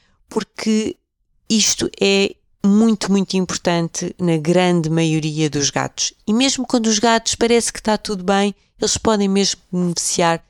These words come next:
de também ter sido medicados com alguma forma de ansiolítico. Não tenham receio de, de, de os usar, porque se o médico veterinário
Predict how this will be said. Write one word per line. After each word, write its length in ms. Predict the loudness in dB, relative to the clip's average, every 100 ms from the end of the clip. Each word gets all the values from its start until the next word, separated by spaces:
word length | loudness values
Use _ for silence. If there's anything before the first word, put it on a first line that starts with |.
| _
de 100 | -8
também 260 | -2 0 0
ter 160 | 0 -2
sido 240 | -2 -4
medicados 500 | -2 -4 -2 -4 -4
com 100 | -2
alguma 240 | 0 0 -2
forma 320 | -2 -2 -2
de 100 | -2
ansiolítico. 680 | -2 -2 -2 -2 -4 -8 _ _ _ 0
Não 180 | 2 4
tenham 320 | 4 4 2
receio 580 | 2 -2 2 2 4 2
de, 180 | 0
de, 280 | 2 0 0
de 100 | 0
os 120 | -2
usar, 420 | -2 0 2 2 -2
porque 220 | -14 _ -8
se 320 | -4 -2 0
o 40 |
médico 420 | 0 0 -2 -8
veterinário 600 | -12 -6 -2 0 2 0